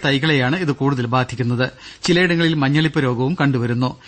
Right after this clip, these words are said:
കീഴാറ്റൂർ, മേലാറ്റൂർ പഞ്ചായത്തുകളിലും മലയോര മേഖലയായ എടപ്പറ്റ, വെട്ടത്തൂർ പഞ്ചായത്തുകളിലും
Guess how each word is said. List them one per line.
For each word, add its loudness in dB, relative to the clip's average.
കീഴാറ്റൂർ, 2
മേലാറ്റൂർ 0
പഞ്ചായത്തുകളിലും -2
മലയോര 2
മേഖലയായ 0
എടപ്പറ്റ, 0
വെട്ടത്തൂർ 0
പഞ്ചായത്തുകളിലും 0